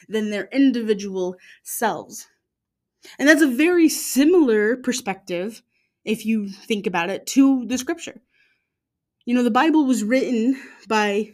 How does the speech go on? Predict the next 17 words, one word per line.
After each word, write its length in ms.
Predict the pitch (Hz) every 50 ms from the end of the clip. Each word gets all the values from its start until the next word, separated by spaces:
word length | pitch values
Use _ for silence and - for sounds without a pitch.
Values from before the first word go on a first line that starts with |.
| _
several 400 | _ - - - 180 180 190 196
different 340 | 190 202 202 196 202 190 180
people, 520 | - 254 254 254 180 165 151 185 220 - _ - - - _ _ _ _ _ _ _ _
all 680 | 226 269 339 370 320 254 214 202 226 262 320 349 311 - - - _ _ -
within 720 | 262 254 254 - - 226 220 214 208 208 214 220 220 220 - _ _ _ _ _ _ _ _ _ _ _ _ _
the 540 | - 208 196 214 214 202 196 196 196 190 - _ _ _ _ -
Middle 540 | 196 214 240 262 269 302 294 302 311 311 -
Eastern, 640 | - 247 240 247 - - 226 214 214 233 269 302 302 - - - _ _ _ _ _ _ _ _ _ _ _ _ _ _ _ _ _ _ _ _ _ _ _ _ _
the 460 | - 190 185 202 196 190 190 185 185 -
Mediterranean 1600 | 202 202 208 214 233 269 294 285 269 - - 277 262 247 247 240 240 233 233 220 202 196 190 196 226 269 285 254 - - _ _ _ _ _ _ _ _ _ _ _ _ _ _ _ _ _ _ _ _ _
cultures. 560 | - 330 349 - - 151 - - - - - _ _ _ _ _ _ _ _ _ _ _ _ _ _ _ _ _ _ _ _ _ _ _ _ -
And 200 | 240 247 247 247
like 300 | 240 240 262 330 320 330
in 140 | 311 277 247
Africa, 460 | 185 190 - - 214 190 220 208 208
they're 180 | 208 220 240 233
very 440 | 220 240 240 233 226 233 233 220